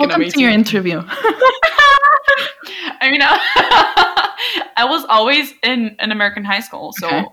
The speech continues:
Speaker 2: like, I mean, in, in Mexico, I was in a bilingual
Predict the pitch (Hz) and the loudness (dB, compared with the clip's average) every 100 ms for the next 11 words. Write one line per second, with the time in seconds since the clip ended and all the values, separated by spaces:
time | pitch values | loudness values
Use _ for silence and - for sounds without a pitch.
0 | _ 180 - - _ 226 226 220 226 226 | _ -8 -8 -12 _ -6 -4 -4 -2 -2
1 | 220 - 214 202 208 226 226 214 - 190 | -6 -8 -4 -4 -4 -10 -8 -6 -6 -4
2 | 190 190 - _ _ _ 196 196 190 185 | -4 -6 -12 _ _ _ -8 -4 -4 -4
3 | 165 165 185 214 | -8 -10 -10 -12